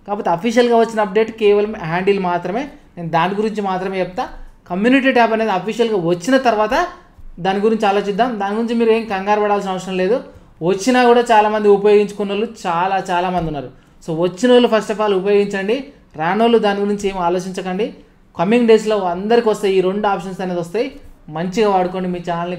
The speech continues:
గ్రోత్ చేసుకోండి, మీ ఛానల్ అందరూ కూడా మానిటైజేషన్ అయిపోవాలని మనస్ఫూర్తిగా కోరుకుంటున్నా. And ఈ దీని గురించి ఒకటే మెసేజ్లు, మెసేజ్లు, మెసేజ్లు, మెసేజ్లు. ఇది వీడియో చేసేది కాదు, కాకపోతే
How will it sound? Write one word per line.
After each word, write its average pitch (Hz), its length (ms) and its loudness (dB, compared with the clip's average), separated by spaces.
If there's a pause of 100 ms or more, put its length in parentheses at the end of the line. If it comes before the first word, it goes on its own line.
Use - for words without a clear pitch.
గ్రోత్ 175 280 -2
చేసుకోండి, 180 420 -2 (380)
మీ 160 80 -8 (100)
ఛానల్ 175 240 -2
అందరూ 185 360 -2
కూడా 190 140 -2
మానిటైజేషన్ 170 520 -2
అయిపోవాలని 165 400 -4
మనస్ఫూర్తిగా 175 540 -4
కోరుకుంటున్నా. 165 440 -4 (460)
And 156 140 -6
ఈ 175 240 -2 (120)
దీని 220 220 0
గురించి 233 240 0
ఒకటే 196 420 -2
మెసేజ్లు, 226 580 2
మెసేజ్లు, 196 300 -2
మెసేజ్లు, 190 360 -4
మెసేజ్లు. 165 360 -4 (340)
ఇది 175 240 0
వీడియో 254 220 4 (120)
చేసేది 233 300 2
కాదు, 220 380 2 (280)
కాకపోతే 214 320 0